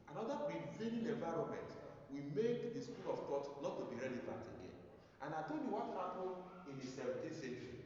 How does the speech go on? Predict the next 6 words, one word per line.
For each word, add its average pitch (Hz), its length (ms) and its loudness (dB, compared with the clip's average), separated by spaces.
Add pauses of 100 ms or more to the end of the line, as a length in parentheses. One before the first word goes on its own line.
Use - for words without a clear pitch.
(1080)
when 202 240 4
Adam - 320 -2
Smith 165 400 -2 (400)
published 185 480 4
his 247 80 -2 (160)
book - 160 0